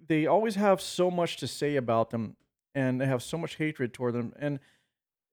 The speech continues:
you know, there's an old saying, "Always respect your elders." I, I, I, I do to a degree. I think, I think age should be respected, but I also believe that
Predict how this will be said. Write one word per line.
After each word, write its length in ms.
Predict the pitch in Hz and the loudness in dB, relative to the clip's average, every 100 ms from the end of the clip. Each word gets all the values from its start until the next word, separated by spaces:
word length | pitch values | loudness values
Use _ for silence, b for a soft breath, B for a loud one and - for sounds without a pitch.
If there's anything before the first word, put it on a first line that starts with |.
| _ | _
you 80 | 196 | 2
know, 60 | 196 | 4
there's 100 | 185 | 4
an 60 | |
old 100 | 220 | 2
saying, 340 | - 180 156 135 | 2 4 4 4
"Always 180 | 135 123 | 2 0
respect 380 | 117 - 131 | -2 0 0
your 160 | - - | 0 -2
elders." 380 | 113 120 98 123 | 0 0 -2 0
I, 180 | - - _ _ _ _ _ _ _ _ _ _ _ _ _ - | 0 0 _ _ _ _ _ _ _ _ _ _ _ _ _ 4
I, 140 | 233 | 4
I, 340 | - 226 226 202 | 8 10 10 10
I 40 | |
do 220 | 190 214 | 6 4
to 180 | 233 226 | 2 2
a 40 | 180 | 0
degree. 560 | 139 113 135 147 180 - _ _ | 0 -4 -2 -2 -2 -10 _ _
I 80 | 151 | -2
think, 340 | 151 180 175 - | 0 0 -2 -2
I 100 | 160 | -2
think 260 | 165 170 - | -2 -4 -2
age 500 | 170 165 156 - - _ _ _ _ _ _ _ _ - | 2 2 0 -6 -8 _ _ _ _ _ _ _ _ -6
should 300 | - 214 196 | 2 6 8
be 100 | 180 | 8
respected, 680 | 165 - - 160 160 175 139 | 6 4 4 4 4 0 4
but 280 | 147 - _ _ _ _ | 4 2 _ _ _ _
I 80 | - | 2
also 220 | 180 185 | 4 4
believe 400 | 165 151 151 143 135 | 0 0 0 2 4
that 340 | 139 127 - | 6 6 2